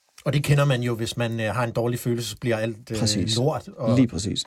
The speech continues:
Speaker 1: ked af det, og verden er grå.
Speaker 2: Lige præcis. Og, og når vi taler om energi, og, og der, der er en primær lov også, der hedder loven om energifrekvenser. Altså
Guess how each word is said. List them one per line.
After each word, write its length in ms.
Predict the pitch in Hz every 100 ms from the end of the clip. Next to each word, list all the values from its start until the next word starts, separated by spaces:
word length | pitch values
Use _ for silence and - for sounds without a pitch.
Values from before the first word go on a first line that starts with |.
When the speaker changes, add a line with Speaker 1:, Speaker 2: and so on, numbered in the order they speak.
| -
Speaker 1:
ked 180 | 143
af 160 | 131 117
det, 180 | 127 123
og 380 | 117 104 101 104
verden 260 | 127 113 123
er 60 | 113
grå. 220 | 104 107 -
Speaker 2:
Lige 200 | 107 113
præcis. 400 | - - - - _
Og, 120 | - -
og 120 | 110 - - _ -
når 100 | 151
vi 100 | 214
taler 340 | - 247 196
om 180 | 127 117
energi, 520 | 123 120 120 208 196 - _
og, 180 | 98 95 _ - -
og 300 | - - -
der, 120 | 143
der 140 | - 156
er 40 |
en 80 | 139
primær 400 | - 185 202 190
lov 340 | 117 127 156 -
også, 260 | 135 151
der 100 | 151
hedder 140 | 117 - -
loven 240 | - 151
om 60 | 143
energifrekvenser. 1000 | 131 117 160 151 131 - - 170 - -
Altså 240 | - -